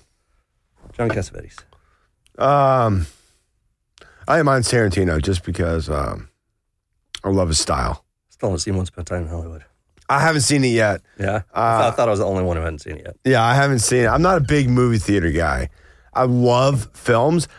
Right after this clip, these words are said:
Speaker 2: I just hate going to movie theaters and the person behind me talking about their day to somebody or, like, you know, laughing uncontrollably
Speaker 1: Yeah,
Speaker 2: at something.
Speaker 1: I can't deal.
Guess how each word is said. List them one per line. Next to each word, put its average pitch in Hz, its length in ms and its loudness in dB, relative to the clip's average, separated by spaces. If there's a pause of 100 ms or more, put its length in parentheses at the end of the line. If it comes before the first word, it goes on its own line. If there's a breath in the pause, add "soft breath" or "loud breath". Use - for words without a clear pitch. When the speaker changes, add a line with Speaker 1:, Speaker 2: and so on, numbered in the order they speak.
(100)
Speaker 2:
I 123 140 0
just 117 100 0
hate 135 140 2
going 135 180 2
to 110 60 2
movie 123 300 2
theaters 110 440 2 (220 loud breath)
and 113 120 2
the 110 60 0
person 135 320 0
behind 127 300 2
me 107 100 2
talking 120 300 0
about 117 180 2
their 98 160 2
day 120 340 2
to 95 80 0
somebody 95 680 2
or, 95 100 2
like, 90 240 0
you 101 60 0
know, 98 140 0
laughing 117 420 0
uncontrollably 110 760 2
Speaker 1:
Yeah, 98 140 2
Speaker 2:
at 87 80 -2
something. 98 320 0
Speaker 1:
I 98 40 0
can't 98 220 0
deal. 82 260 -2